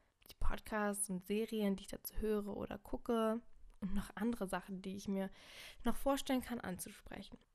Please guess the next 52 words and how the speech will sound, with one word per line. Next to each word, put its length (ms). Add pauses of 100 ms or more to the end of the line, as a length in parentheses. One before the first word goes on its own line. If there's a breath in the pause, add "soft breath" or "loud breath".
Und 180
zwar 140
habe 140
ich 120
euch 120
ja 140
vielleicht 540
schon 80
mal 80
in 80
einem 160
meiner 240
Videos 200
erzählt 540 (260)
oder 220
in 100
einem 120
Podcast 380
davor, 220
ich 100
bin 100
mir 100
gar 100
nicht 160
sicher, 340 (380 loud breath)
dass 160
ich 100
mich 160
hier 200
in 80
der 140
Uni 260
für 180
ein 180
Modul 380
angemeldet 560
habe, 160
was 100
eigentlich 260
für 80
Juristen 480
ist, 200
und 120
zwar 120
Kriminologie, 720
weil 120
ich 80
das 140
halt 140
super 180
interessant 420
finde 340